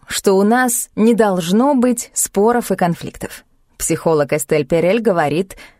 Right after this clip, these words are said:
"Важно не то, что вы ссоритесь, важно то, как вы миритесь. Дело не в конфликте, а в том, как мы его решаем". Но как можно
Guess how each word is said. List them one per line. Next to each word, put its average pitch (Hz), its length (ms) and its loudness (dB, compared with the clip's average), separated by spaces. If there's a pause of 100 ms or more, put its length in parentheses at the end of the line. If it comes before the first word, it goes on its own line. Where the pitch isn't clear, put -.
(120)
"Важно 151 460 0
не 151 180 -2
то, 285 200 0
что 277 200 -4
вы 262 140 0
ссоритесь, - 1040 -4 (120)
важно 170 540 0
то, 208 380 0 (380)
как 190 260 0
вы 185 140 2
миритесь. 220 760 -2 (720)
Дело 202 300 2
не 233 160 2
в - 100 -6
конфликте, 269 800 -2
а 135 120 0
в - 100 -8
том, 381 220 0
как 311 240 -2
мы 269 140 2
его 262 160 0
решаем". 220 680 -4 (520)
Но 226 220 2
как - 340 -4
можно 170 600 0